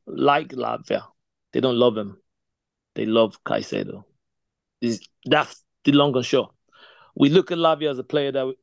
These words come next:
we like, we want. He will do a good job. He'll come in and he'll make us better. But in Klopp's mind, he's not worth that figure that, um, Southampton are, are quoting, fifty million. He's thinking we'll go forty-five, maybe forty-six.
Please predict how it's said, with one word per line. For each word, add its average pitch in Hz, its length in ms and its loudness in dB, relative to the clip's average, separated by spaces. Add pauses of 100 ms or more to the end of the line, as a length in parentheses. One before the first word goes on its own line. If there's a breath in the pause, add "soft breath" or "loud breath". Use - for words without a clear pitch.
(160)
we 131 180 -4
like, 175 340 2
we 127 140 -4
want. 170 380 0 (260)
He 127 100 -10
will 139 60 -8
do 143 160 2
a 135 60 2
good 131 180 -4
job. 156 200 2
He'll 123 100 -2
come 147 260 -6
in 151 80 -4
and 135 100 -8
he'll 127 120 -6
make 131 200 -6
us 123 220 -2 (580)
better. 117 480 -4 (720)
But 127 100 2
in 127 80 -2
Klopp's 185 380 2
mind, 175 400 2 (960)
he's 127 160 -2
not 139 180 0
worth 123 220 0
that 120 180 0
figure 123 300 -4
that, 117 260 -2 (380)
um, 113 420 0
Southampton 120 500 -4
are, 113 160 -4
are 110 100 -2
quoting, 117 380 -2
fifty 120 280 -6
million. 110 420 -6 (480)
He's 131 140 2
thinking 120 360 -4
we'll 107 80 0
go 107 120 0
forty-five, 104 520 -2
maybe 170 220 2
forty-six. 123 640 0